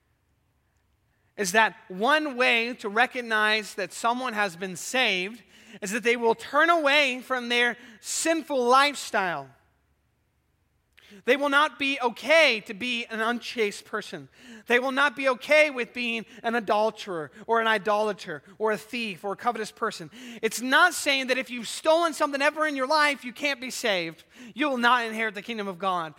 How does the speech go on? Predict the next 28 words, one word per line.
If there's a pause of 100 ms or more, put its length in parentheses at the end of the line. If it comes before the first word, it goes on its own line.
(200)
It's
saying
that
if
you
continue
in
an
unrepentant
lifestyle (240)
of
thievery,
if
you
continue
in
an
unrepentant
lifestyle (300)
of
adultery,
if
you
continue
in
an
unrepentant
lifestyle